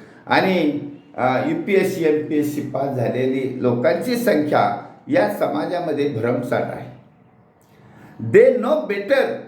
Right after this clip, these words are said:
than any candidate की तो कॅन्डिडेट लायक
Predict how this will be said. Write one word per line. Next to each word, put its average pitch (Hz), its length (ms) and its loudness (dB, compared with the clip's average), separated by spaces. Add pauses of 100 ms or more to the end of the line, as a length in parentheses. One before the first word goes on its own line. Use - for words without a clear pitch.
(540)
than 247 200 2 (260)
any 247 220 2
candidate - 680 -4 (1300)
की 220 400 4
तो 208 240 6
कॅन्डिडेट 175 640 2
लायक 135 420 2